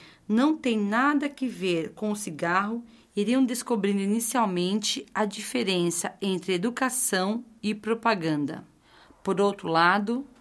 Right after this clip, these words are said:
preparando-se para depois discutir e perceber os mesmos engodos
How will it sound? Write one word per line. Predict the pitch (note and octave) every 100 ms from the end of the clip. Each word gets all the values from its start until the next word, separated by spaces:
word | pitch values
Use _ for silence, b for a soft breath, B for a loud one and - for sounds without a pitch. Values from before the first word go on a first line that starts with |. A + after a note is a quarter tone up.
| _ _ -
preparando-se | G3+ G#3 G3+ G3 B3 A#3+ G#3+ G#3+
para | G3+ F#3
depois | F3 F3+ G3 G3+ A#3
discutir | - - F#3+ - G#3 G#3+ A#3+ -
e | G#3
perceber | G#3+ G#3 - F#3 D#3 F3+ G3 - b b -
os | F#3
mesmos | F3 G3+ A#3 C4 C4+ A3+
engodos | A#3+ A3 F#3+ G3 F#3 A3 -